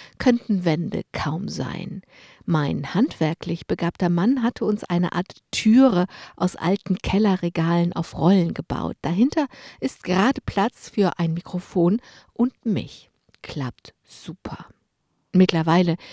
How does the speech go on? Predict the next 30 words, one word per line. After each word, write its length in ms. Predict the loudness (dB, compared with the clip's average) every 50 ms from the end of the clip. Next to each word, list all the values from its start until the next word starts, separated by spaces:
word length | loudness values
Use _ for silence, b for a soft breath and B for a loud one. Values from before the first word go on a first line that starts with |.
| B B -10
gibt 160 | -10 -8 -8
es 100 | -8 -8
im 160 | -8 -10 -10
Treppenflur 720 | -6 -4 -2 -2 -2 -2 -4 -4 0 2 4 4 4 2 B B B B B B
auch 200 | -2 -2 -2 0
eine 220 | -2 -4 -2 -2
Rotlichtlampe. 1300 | -4 -4 0 4 4 4 4 _ -2 -10 -10 -10 -12 -14 -14 -10 -8 -8 -6 -6 -8 -8 -8 -6 -6 -6
Die 280 | -2 0 0 0 0
schalte 360 | 0 -2 -2 -2 -2 -2 -4 -8
ich 200 | -8 -10 -10 -6
ein, 280 | -4 0 0 2 0 0
kurz 280 | 0 0 -2 -2 -2
bevor 360 | -4 -6 -6 0 2 2 2 2
ich 120 | 2 -2
im 120 | -4 -4
Schrank 380 | -4 -4 -2 -2 -2 -2 -4 -4
auf 140 | -6 -6 -2 0
Aufnahme 500 | 0 0 0 -2 -6 -6 -6 -4 -6 -6
drücke. 340 | -6 -6 -6 -2 0 0 0
So 300 | 2 4 4 4 4 4
weiß 260 | 2 2 2 0 0
die 120 | -4 -6
Familie, 600 | -4 -4 -4 -2 0 0 0 2 2 4 4 4 2 B B B B B B B
wann 320 | 0 2 4 4 4 2
die 160 | 0 -4 -8
Treppe 500 | -8 -8 -6 -4 -4 -4 -4 -4 -6 -6 -8 _
tabu 480 | -2 0 0 0 0 0 -2 -2 -4 -8
ist. 340 | -12 -14 -14 -18 -20 -20 _ _ _ _ _ _ _ _
Perfekt. 920 | -2 -2 0 -2 -4 -6 -10 -12 -8 -6 -4 -4 -6 _ -14 -20 -20 -20 B B B B B B B B B B
Jedenfalls, 800 | 2 4 4 4 4 0 -4 -4 -2 0 0 0 -2 -4 -10